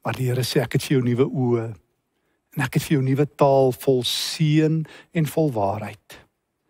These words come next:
Jy is genooi om die kind raak te loop. O, die hemelse koor speel die grootste musiek. Vandag is vir jou gebore in die stad van Dawid, die verlosser.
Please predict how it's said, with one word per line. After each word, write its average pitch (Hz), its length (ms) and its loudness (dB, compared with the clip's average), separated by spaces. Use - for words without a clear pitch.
Jy 147 400 0
is 139 220 -2
genooi 123 720 0
om 131 100 0
die 123 120 -2
kind - 480 -2
raak 117 360 -2
te 127 100 -2
loop. 107 500 -8
O, 190 240 6
die 151 200 0
hemelse 180 440 2
koor 190 320 4
speel 180 680 2
die 127 100 0
grootste 160 520 0
musiek. - 560 -2
Vandag 135 440 0
is - 120 -2
vir 131 160 2
jou 123 160 2
gebore 117 540 0
in 113 80 -4
die 110 40 -6
stad - 380 -6
van 147 180 0
Dawid, 107 500 -6
die 143 100 -4
verlosser. 113 600 -4